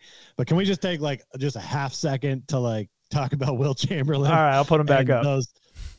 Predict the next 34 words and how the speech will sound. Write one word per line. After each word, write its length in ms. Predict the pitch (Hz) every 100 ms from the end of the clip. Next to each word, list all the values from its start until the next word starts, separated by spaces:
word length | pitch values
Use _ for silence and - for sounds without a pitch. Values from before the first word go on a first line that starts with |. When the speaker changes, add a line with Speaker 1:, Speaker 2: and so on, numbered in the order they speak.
| -
Speaker 1:
violent, 640 | 120 120 135 151 156 160 147
almost 440 | 147 139 131 -
pornographic 720 | - 143 143 135 139 135 135
numbers 480 | 107 127 135 143 143
that 200 | 139 127 113
he 220 | 131 143
has 140 | 131
put 160 | - 135
up 180 | 127 127
on 140 | 127
this 160 | 127 110
date? 320 | 127 135 139 120
Like, 180 | 123
that, 240 | 135 151 - 156 - 160 -
<laughs> 60 |
that 160 | 147 190
is 140 | 180
crazy. 640 | - 160 156 135 143 143 - _ _ -
That 160 | 151
is, 160 | 185 165
like, 240 | 165 139 113
even 320 | 165 160 147
beyond 500 | 143 131 127 139 135
your 160 | 131 110
video 440 | 117 127 143 147
game 320 | 139 143 143
wildest 380 | 135 139 135 -
dreams. 460 | 143 139 139 135 131
Like, 160 | 127
Speaker 2:
Yeah. 80 | 135
Speaker 1:
that's 240 | - 127 -
hard 380 | - 120 113 -
to 80 | 123
recreate. 720 | 117 110 113 107 107 110